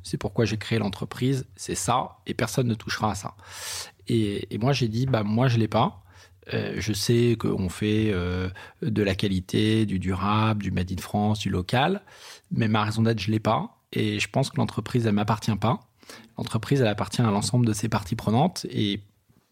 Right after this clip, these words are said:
euh, elle sera d'autant plus, il y aura, il y aura une vitalité du projet de l'entreprise qui sera plus forte si l'ensemble des parties prenantes contribuent à définir pourquoi ils se réunissent, pourquoi ils mettent en commun leur énergie,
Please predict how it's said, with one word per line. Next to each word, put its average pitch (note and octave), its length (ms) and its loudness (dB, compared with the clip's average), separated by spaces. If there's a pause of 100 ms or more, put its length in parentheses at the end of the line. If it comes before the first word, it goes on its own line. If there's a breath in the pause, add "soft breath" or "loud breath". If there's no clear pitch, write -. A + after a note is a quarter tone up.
(120)
euh, G2 640 -4
elle A2 120 -2
sera - 200 -4
d'autant C#3 340 2
plus, B2+ 420 0
il A2+ 80 0
y G#2 60 2
aura, - 180 -2
il - 60 -20
y - 20 -14
aura G#2 140 0
une G#2 60 0
vitalité D3 600 2
du C3 100 0
projet A#2 460 0
de G#2+ 140 0
l'entreprise A2 540 -4
qui - 40 -12
sera - 100 -10
plus - 220 -8
forte - 380 -2
si - 420 -4
l'ensemble B2+ 440 2
des A2 80 0
parties - 300 -4
prenantes C3 380 -4
contribuent C#3+ 640 0
à A#2+ 140 -2
définir C3 420 0
pourquoi - 680 -2
ils - 40 -2
se - 140 -2
réunissent, A2+ 320 2
pourquoi - 440 -2
ils C#3+ 80 0
mettent A#2+ 220 -2
en A#2 60 -2
commun C3+ 320 2 (440 loud breath)
leur B2 200 4
énergie, B2 640 2